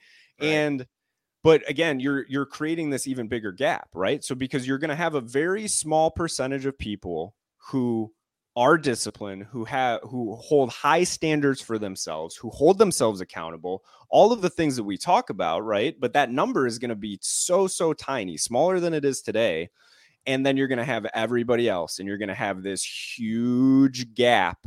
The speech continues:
Speaker 2: between the, let's just say the one percent and the ninety-nine percent, and you're eliminating the middle, right? And that's where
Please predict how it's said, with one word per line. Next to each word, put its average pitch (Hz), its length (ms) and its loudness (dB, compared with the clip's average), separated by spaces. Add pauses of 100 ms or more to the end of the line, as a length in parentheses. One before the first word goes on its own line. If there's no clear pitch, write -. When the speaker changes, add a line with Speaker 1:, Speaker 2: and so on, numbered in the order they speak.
(100)
Speaker 2:
between 101 640 -4 (180)
the, 92 340 0 (200)
let's 107 200 -2
just 110 160 0
say 107 140 2
the 95 140 2
one 117 280 2
percent 131 600 0
and 104 100 -4
the 98 80 -4
ninety-nine 101 760 -4
percent, 90 520 -6
and 98 120 -8
you're 107 140 0
eliminating 107 760 2
the 92 60 -2
middle, 92 400 4
right? 98 320 2 (280)
And 107 240 -4
that's 135 380 2
where 123 220 6